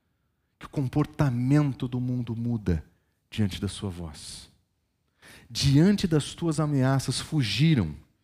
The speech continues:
puseram-se em fuga." Por quê? Por que que as águas estão fugindo?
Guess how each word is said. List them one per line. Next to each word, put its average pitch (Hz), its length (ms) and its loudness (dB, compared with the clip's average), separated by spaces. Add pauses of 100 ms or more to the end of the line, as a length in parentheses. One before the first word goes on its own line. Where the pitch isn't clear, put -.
(320)
puseram-se 170 920 2
em 143 120 0
fuga." 151 480 -2
Por - 200 -6
quê? 294 380 2 (880)
Por 415 120 4
que 285 140 2
que - 140 4
as 190 180 6
águas 202 340 4
estão 196 300 4
fugindo? 175 600 2